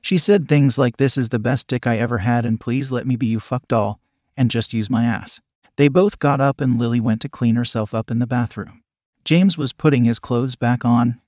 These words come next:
and said his goodbyes when Lily returned to the room. He made things awkward. I was still turned on and Lily and I had regular sex, although I wanted anal.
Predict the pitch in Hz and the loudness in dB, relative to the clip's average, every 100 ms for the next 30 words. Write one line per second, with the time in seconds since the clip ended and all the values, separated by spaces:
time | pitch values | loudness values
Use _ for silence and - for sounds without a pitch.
0 | _ 135 131 139 131 120 120 110 117 120 | _ -2 0 2 0 0 -2 0 2 2
1 | 123 127 117 113 123 123 123 127 - 120 | 0 0 0 -2 -2 0 0 0 -2 -4
2 | 123 87 - _ _ _ - - 156 175 | -4 -4 -8 _ _ _ -14 2 4 4
3 | 190 - 147 143 120 131 120 - - - | 2 0 0 0 -2 -4 -6 -8 -14 -18
4 | _ _ _ 143 143 143 - 202 208 196 | _ _ _ 2 2 2 0 0 0 0
5 | 151 139 123 120 123 120 120 123 120 110 | 0 0 2 2 4 2 0 0 0 0
6 | 110 104 110 131 120 104 101 - - - | 0 -2 -2 -2 -2 -4 -4 -8 -10 -14
7 | - - _ _ - 127 123 139 120 113 | -16 -16 _ _ -2 0 4 4 4 2
8 | 117 123 135 131 101 | 2 2 0 0 -2